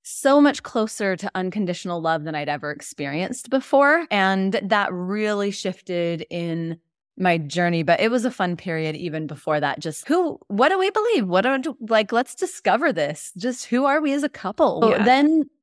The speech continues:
Speaker 1: we discover plant medicine. I told you, since someone handed me the book, How to Change Your Mind, for my daughter.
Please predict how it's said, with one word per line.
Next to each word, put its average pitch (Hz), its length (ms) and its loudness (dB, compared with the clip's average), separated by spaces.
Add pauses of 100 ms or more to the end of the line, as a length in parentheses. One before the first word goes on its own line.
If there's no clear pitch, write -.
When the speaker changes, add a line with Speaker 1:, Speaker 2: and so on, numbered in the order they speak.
Speaker 1:
we 254 540 0
discover 220 440 0
plant 196 280 -2
medicine. 170 340 -4
I 202 100 -4
told 175 260 -4
you, 180 300 -4
since - 400 -8
someone 175 520 0 (340)
handed 196 260 2
me 202 120 4
the 190 80 0
book, 180 180 0
How 175 160 -4
to 175 80 -2
Change 175 280 -4
Your 175 100 -4
Mind, 170 280 -4
for - 80 -10
my 156 140 -6
daughter. 160 480 -4